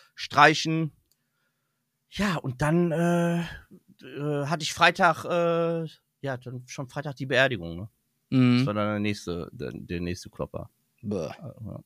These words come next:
Speaker 1: Aber wie gesagt, Samstag wurde mir die Wohnung abgenommen. Sehr geil. Ich bin vogelfrei jetzt hier. Heißt,
Speaker 2: Geil.
Speaker 1: wenn meine Alte mich morgen rausschmeißt, bin ich obdachlos. Komm ich zu dir.
Speaker 2: Kein Thema.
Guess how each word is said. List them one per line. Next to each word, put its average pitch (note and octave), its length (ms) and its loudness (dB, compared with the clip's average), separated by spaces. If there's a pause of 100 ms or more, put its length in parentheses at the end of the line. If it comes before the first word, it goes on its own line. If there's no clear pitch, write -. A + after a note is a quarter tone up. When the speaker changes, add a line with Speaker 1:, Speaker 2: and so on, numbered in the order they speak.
(640)
Speaker 1:
Aber F3+ 280 8
wie G3+ 80 0
gesagt, F3 340 6
Samstag F3+ 500 4
wurde D#3+ 180 0
mir D#3+ 80 -4
die D3+ 100 -4
Wohnung C#3 200 0
abgenommen. C#3+ 440 -4 (160)
Sehr G2+ 280 -4
geil. F2+ 200 -4
Ich - 160 -14
bin D#3+ 220 2
vogelfrei F3+ 760 4
jetzt A2 300 -2
hier. F#2+ 340 -10 (260)
Heißt, C3 180 6
Speaker 2:
Geil. B2+ 40 4
Speaker 1:
wenn F3 120 2
meine E3+ 200 4
Alte F3+ 300 4
mich E3 180 -4
morgen E3+ 220 0
rausschmeißt, E3 520 -2
bin D#3 120 -4
ich C#3 80 -4
obdachlos. G#2 540 -4
Komm B2 160 -10
ich B2+ 80 -18
zu A#2 120 -14
dir. A2 280 -2 (380)
Speaker 2:
Kein C#3+ 160 6
Thema. B2+ 360 4